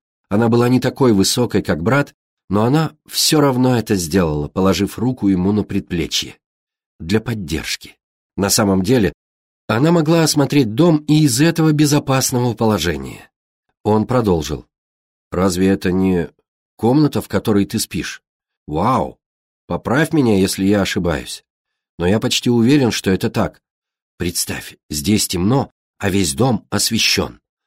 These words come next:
Твоя маленькая лампа на прикроватной тумбочке горит,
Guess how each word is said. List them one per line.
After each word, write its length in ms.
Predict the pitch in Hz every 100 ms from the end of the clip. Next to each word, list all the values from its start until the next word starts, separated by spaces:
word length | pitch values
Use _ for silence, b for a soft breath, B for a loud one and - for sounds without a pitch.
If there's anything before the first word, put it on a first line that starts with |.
| _
Твоя 240 | - 87 95
маленькая 520 | 98 98 95 95 87
лампа 340 | 90 120 101
на 120 | 82 80
прикроватной 600 | 90 92 92 98 90 80
тумбочке 540 | 117 117 95 - 85
горит, 440 | 76 78 131 -